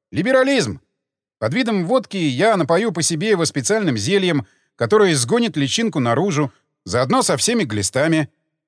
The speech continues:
"А разве она для вас самих не опасная?" "В таком возрасте ещё нет. Она будто бы сонная, крови человечески не успела насосаться. Дави её, как обыкновенную аскариду. Только вы никому про мои планы не рассказывайте".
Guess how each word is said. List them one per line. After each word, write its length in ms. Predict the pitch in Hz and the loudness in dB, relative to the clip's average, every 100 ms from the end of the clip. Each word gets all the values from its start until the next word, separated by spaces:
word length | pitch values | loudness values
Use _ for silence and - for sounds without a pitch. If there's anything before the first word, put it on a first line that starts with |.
| _ - | _ -4
"А 120 | 160 | 0
разве 320 | 233 202 226 | 2 2 0
она 180 | 226 226 | 0 0
для 160 | 208 220 | 0 0
вас 160 | 233 | 2
самих 360 | - 214 208 185 | 2 2 0 0
не 120 | 190 | -2
опасная?" 600 | 190 247 - 170 107 82 _ _ _ _ | 2 2 2 0 -4 -6 _ _ _ _
"В 60 | - | -8
таком 380 | 92 175 233 | -2 0 2
возрасте 420 | 220 233 226 - 143 | 4 2 2 0 -2
ещё 240 | - 156 | -2 -2
нет. 340 | 175 233 - - _ _ _ - | 0 -2 -4 -12 _ _ _ -4
Она 220 | 135 214 | 0 0
будто 240 | 214 214 | 0 0
бы 120 | 208 | 0
сонная, 580 | 220 277 233 131 110 85 | 0 2 2 2 -2 -4
крови 280 | - 220 226 | -4 -2 -2
человечески 560 | 175 196 208 185 - 170 | 0 2 2 0 -2 -2
не 100 | 202 | -4
успела 360 | 202 240 180 | -4 -2 0
насосаться. 680 | 139 143 185 196 139 - - _ _ _ | 2 0 0 0 0 -4 -10 _ _ _
Дави 400 | 92 147 240 269 | -4 -2 2 2
её, 180 | 240 180 | 2 0
как 160 | 165 151 | 0 -2
обыкновенную 600 | 143 147 165 233 208 151 | -2 -2 0 0 0 0
аскариду. 560 | - 135 190 175 156 - _ _ _ | 0 0 0 -2 -4 -6 _ _ _
Только 340 | 196 190 202 120 | 0 2 2 2
вы 140 | 165 | 2
никому 380 | 190 196 196 226 | 2 2 2 2
про 120 | 175 | 2
мои 140 | 180 180 | 2 2
планы 280 | 196 220 165 | 2 2 2
не 100 | 175 | 2
рассказывайте". 760 | 202 208 147 104 85 - | 2 2 0 -2 -6 -12